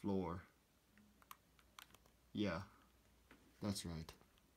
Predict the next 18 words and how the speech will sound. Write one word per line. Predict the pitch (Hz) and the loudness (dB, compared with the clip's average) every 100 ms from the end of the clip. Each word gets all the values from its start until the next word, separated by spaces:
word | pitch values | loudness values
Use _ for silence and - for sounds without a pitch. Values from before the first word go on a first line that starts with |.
| - - - - - - - - - | -20 -20 -20 -20 -20 -20 -20 -20 -14
Second | - 87 90 85 | -6 -4 -2 -4
floor | - 92 90 87 | -2 0 0 0
is | 85 87 - - - - - - - - 110 - - - | -2 -4 -6 -12 -20 -20 -20 -20 -20 -18 -16 -16 -12 -2
what | 98 | 2
I'm | 101 98 92 | 4 4 2
doing. | 92 90 87 90 - - - - - - - - - | 0 0 -2 -4 -10 -20 -20 -20 -20 -20 -20 -20 -16
What | - 143 | -2 2
did | 165 | 4
I | 165 | 4
just | 156 - | 2 2
do? | 135 107 87 - - - - - _ - - _ _ - - - - | 4 4 2 -8 -20 -20 -20 -20 _ -20 -20 _ _ -20 -20 -10 2
Not | 98 92 | 2 2
what | 90 | 0
I | 87 92 92 | -2 0 0
was | 92 | 0
attending. | 92 - 113 117 98 98 113 - - - - - - | -2 -2 2 4 6 6 4 -6 -20 -20 -20 -10 8
What? | 135 165 - - - - - - - - - - - - - - - - - - - - - - - - - - - - - - - - - - - - | 10 10 6 -14 -20 -20 -20 -20 -20 -20 -20 -20 -20 -20 -20 -20 -20 -20 -20 -20 -20 -20 -20 -20 -20 -20 -20 -20 -20 -20 -20 -20 -20 -20 -20 -20 -20 -20
<sighs> | - | -20